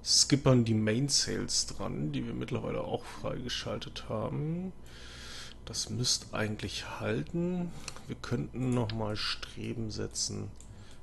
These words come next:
weiter oben, einfach nur um sicher zu gehen. So. Zack.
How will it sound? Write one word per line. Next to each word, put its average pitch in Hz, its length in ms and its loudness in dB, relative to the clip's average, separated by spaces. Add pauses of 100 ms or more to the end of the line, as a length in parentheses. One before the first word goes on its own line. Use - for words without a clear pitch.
(200)
weiter 110 400 -6
oben, 120 560 -2
einfach - 400 -6
nur 110 180 -2
um 104 140 -2
sicher 107 400 -2
zu - 240 -4
gehen. 104 480 -4 (1040)
So. - 220 -8 (4000)
Zack. 123 320 -4